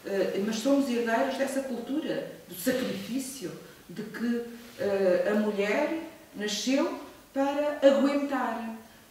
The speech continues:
E, portanto, quando nós temos estas culturas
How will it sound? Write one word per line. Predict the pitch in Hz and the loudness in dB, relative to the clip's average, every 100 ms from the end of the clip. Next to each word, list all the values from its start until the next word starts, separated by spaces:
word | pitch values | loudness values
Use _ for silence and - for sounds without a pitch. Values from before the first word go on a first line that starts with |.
| - | -10
E, | 262 | -10
portanto, | - 320 269 - | -6 -2 0 2
quando | 277 269 | 4 4
nós | 262 302 - - | 4 2 0 -4
temos | 247 208 220 | -2 -2 -2
estas | 254 247 233 | -4 -4 -4
culturas | 247 220 233 208 175 170 170 - - | -2 -2 -2 -2 0 0 -4 -6 -12